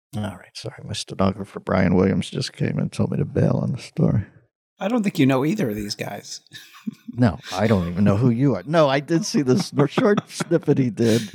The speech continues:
Speaker 1: in class, so I don't know how it happens, but it's a kid posing as, like, the last emperor, you know, like that little bald kid who would, you know,
Speaker 2: Sure.
Speaker 1: store a turd in a bowl, and some <laughs> Powers girl had to come in with a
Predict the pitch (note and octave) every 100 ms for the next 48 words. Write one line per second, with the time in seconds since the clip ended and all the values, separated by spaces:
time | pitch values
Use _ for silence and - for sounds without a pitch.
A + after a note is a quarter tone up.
0 | - _ F3+ A3+ C4+ - D#3+ B2 F#2+ -
1 | - E3+ C#3 D#3+ E3 G#3 B2+ A#2+ A2+ F#2+
2 | A#2 A#2+ C3 C3+ - - - - C3 A#2
3 | D#3 D#3+ A2+ B2 B2+ A#2+ A#2+ A2 G#2 G#2+
4 | A2 G2+ - G2 G#2 A2 A2+ - G#2+ A2+
5 | G#2+ - - - - G2+ G2+ G2+ F#2 F#2
6 | F2 F2+ F2 G2 F2+ F#2 F2+ G#2 - G#2+
7 | G#2 G#2 F2+ D#2 F2+ F#2 D2+ - - G#2
8 | F#2 D#2+ - - - G#2+ G2 F#2 B2 G2
9 | G#2 G#2+ F#2 G2 G2 G#2 G#2 F#2 - F#2
10 | F#2 - - _ - - A2 G#2+ A2+ G#2+
11 | G2 A#2 A2 B2 G#2+ G#2+ - A2+ A2 A2
12 | A2+ G#2+ F#2+ A#2